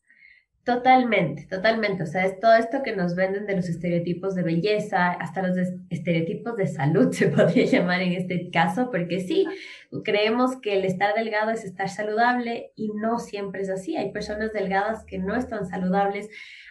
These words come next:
Hay que tomar en cuenta y también súper importante, porque cuando hablamos de este tema de alimentación intuitiva, la gente cree que estás romantizando la obesidad y que de-, decir que est-,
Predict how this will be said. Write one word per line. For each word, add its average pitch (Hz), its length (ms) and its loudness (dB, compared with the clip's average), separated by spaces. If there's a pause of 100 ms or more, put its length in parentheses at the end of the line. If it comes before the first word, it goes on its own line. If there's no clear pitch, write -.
Hay 247 160 2
que 269 120 -2
tomar 240 280 0
en 233 140 -4
cuenta 226 260 -2
y 220 80 -4
también 196 320 -4
súper 214 320 -4
importante, 190 600 -2
porque 180 540 -2
cuando 190 200 -2
hablamos 202 480 0
de 208 60 -4
este 196 180 -6
tema 196 300 -4
de 196 80 -2
alimentación 180 480 -2
intuitiva, 190 440 -2
la 190 120 -2
gente 190 360 -6
cree 190 160 -4
que 190 80 -6
estás 190 320 -4
romantizando 180 640 0
la 190 80 -2
obesidad 185 560 2
y - 80 -6
que 175 160 -2
de-, - 320 -6
decir 190 380 2
que 190 140 4
est-, 147 180 -2